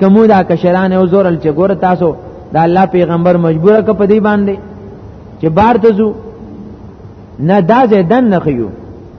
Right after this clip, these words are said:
چې نبی علیہ السلام راغی، هغې صحابه کرامو بیا ووی چې: «حضور، که ستاسو خوښ وي، نو ستاسو رای باندې رای ده، بس دلته به یو.» نبی روا چې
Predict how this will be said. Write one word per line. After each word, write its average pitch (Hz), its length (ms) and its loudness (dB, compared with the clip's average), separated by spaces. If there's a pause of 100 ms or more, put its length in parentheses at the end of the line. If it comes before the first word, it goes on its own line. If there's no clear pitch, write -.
(260)
چې 175 40 0
نبی 190 260 2
علیہ 214 180 6
السلام 196 400 0
راغی، 208 400 2
هغې 170 520 0
صحابه 180 360 0
کرامو 170 380 -2
بیا 170 340 2
ووی 175 160 4
چې: 160 80 -4
«حضور، 202 440 0 (360)
که 185 80 2
ستاسو 233 380 0
خوښ 208 220 0
وي، 233 100 4
نو 190 100 2
ستاسو 180 400 -2
رای 160 160 -2
باندې 143 240 -6
رای 175 280 0
ده، 226 280 0 (240)
بس 151 140 0
دلته 143 320 -2
به 120 140 -4
یو.» 101 140 -4 (220)
نبی 147 160 -8 (1080)
روا 180 400 6
چې 202 340 4